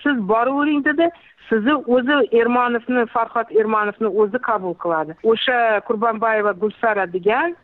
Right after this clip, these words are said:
keyin, e, bitta prokuror, и Milliy bankni rahbarlari, e, bosh hisobchi, yuristi,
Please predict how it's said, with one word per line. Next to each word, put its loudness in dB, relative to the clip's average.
keyin, 2
e, -4
bitta 0
prokuror, 0
и 4
Milliy 2
bankni -2
rahbarlari, 0
e, -8
bosh 0
hisobchi, -2
yuristi, 2